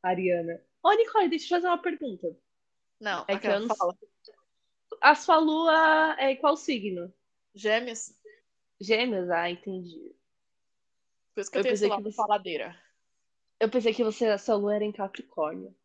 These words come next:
Speaker 2: Não.
Speaker 1: Igualzinha a mim.
Speaker 2: Igual eu.
Speaker 1: <laughs> Igual eu, pensei que era igual a mim. Mas enfim, gente, é isso. Eu acho que é, é, te-, nós tentamos lidar com as nossas diferenças e nem sempre nós conseguimos, né?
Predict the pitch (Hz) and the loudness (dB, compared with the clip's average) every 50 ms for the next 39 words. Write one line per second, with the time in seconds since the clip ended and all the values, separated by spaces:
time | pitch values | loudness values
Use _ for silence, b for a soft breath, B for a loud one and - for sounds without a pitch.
0 | _ _ _ _ _ _ _ _ - 208 196 196 185 202 196 196 196 180 196 196 | _ _ _ _ _ _ _ _ -8 -6 -6 -2 2 2 2 2 0 -4 -6 -6
1 | 196 185 185 190 190 175 175 170 170 180 175 _ _ _ _ _ _ _ _ _ | -4 -2 -4 -4 -4 -6 -6 -6 -6 -8 -12 _ _ _ _ _ _ _ _ _
2 | _ _ _ _ 214 208 214 208 220 214 226 240 233 220 202 202 226 - _ _ | _ _ _ _ -10 -8 2 6 8 10 10 10 10 8 6 6 2 -2 _ _
3 | _ _ _ _ _ _ _ _ _ _ _ _ _ - 320 247 - 262 220 214 | _ _ _ _ _ _ _ _ _ _ _ _ _ 0 4 4 4 2 4 4
4 | 214 202 202 202 185 175 180 185 - 202 - 190 180 - - 196 190 190 208 196 | 4 4 4 2 -2 -4 -6 -6 -8 -6 -6 -8 -6 -4 -4 -4 -4 -4 -4 -4
5 | 185 - 98 - - 185 - 185 208 _ _ b b b b b b b b b | -4 -2 -2 -4 -6 -8 -12 -14 -16 _ _ b b b b b b b b b
6 | b b b _ _ _ _ 285 294 320 311 339 427 440 - 339 294 247 220 220 | b b b _ _ _ _ 2 4 4 6 4 4 2 4 2 0 2 2 0
7 | 208 185 196 - 262 240 240 240 233 226 233 247 262 - - 311 330 370 - _ | -2 -2 0 2 4 4 4 4 2 0 0 -2 -2 -4 -6 -4 -4 -4 -6 _
8 | _ _ _ _ _ _ _ _ _ - 202 202 208 214 - - - 247 208 208 | _ _ _ _ _ _ _ _ _ 2 4 4 4 4 -2 -2 2 2 4 4
9 | - - 202 202 202 202 190 - - 175 170 180 190 190 185 - _ 214 190 196 | 2 2 4 4 4 2 0 -6 -8 -8 -4 -2 -2 -2 -2 -4 _ -6 -6 -6
10 | 190 _ 220 202 202 202 202 196 185 170 165 180 180 175 175 175 - 185 185 185 | -4 _ -4 -4 -2 -4 -8 -8 -10 -8 -2 0 0 0 0 -2 -4 -6 -4 -4
11 | 175 175 175 - 190 175 - 180 - 240 220 226 233 254 277 277 254 320 294 262 | -6 -6 -4 -6 -10 -10 -10 -8 -4 -2 0 0 0 0 -2 -4 -4 -4 -4 -2
12 | 262 277 269 285 311 311 - 330 285 262 302 285 262 254 254 254 - 269 240 - | -2 -2 -2 -2 -4 -2 -4 -6 -4 -4 -6 -2 -2 -2 -4 -2 -4 -4 -4 -4
13 | - 262 220 202 180 170 165 165 175 _ 202 190 208 | -6 -8 -8 -8 -8 -10 -10 -12 -12 _ -10 -10 -10